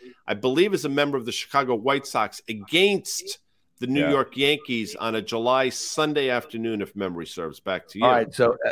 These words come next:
Speaker 2: so, so L Chen <laughs> asks if you ever saw Babe Ruth play live. All
Speaker 1: Yeah,
Speaker 2: right,
Speaker 1: that's
Speaker 2: moving
Speaker 1: real
Speaker 2: on.
Speaker 1: fun. Okay,
Speaker 2: That's
Speaker 1: wise
Speaker 2: funny,
Speaker 1: ass.
Speaker 2: but
Speaker 1: Where is
Speaker 2: all
Speaker 1: that
Speaker 2: right.
Speaker 1: person? I like that.
Speaker 2: <laughs> All right,
Speaker 1: L Chen,
Speaker 2: take it,
Speaker 1: that's so
Speaker 2: take,
Speaker 1: good.
Speaker 2: take it easy, L Chen.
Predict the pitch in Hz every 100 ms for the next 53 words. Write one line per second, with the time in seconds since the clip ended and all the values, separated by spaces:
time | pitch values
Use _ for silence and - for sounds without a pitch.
0 | - - 123 - - 127 - 123 131 120
1 | - 135 135 123 - 120 104 123 107 110
2 | 110 110 - 104 90 95 85 92 90 -
3 | 92 92 95 92 92 - 117 107 156 180
4 | 175 160 135 - 127 113 131 - 127 147
5 | 143 95 107 120 113 117 107 104 - 151
6 | 160 143 107 104 87 113 98 - 95 -
7 | 107 110 110 - 85 - - - - -
8 | - 151 147 139 131 - 170 156 101 98
9 | - - 104 98 160 160 214 156 147 151
10 | 143 139 117 123 110 107 92 110 107 107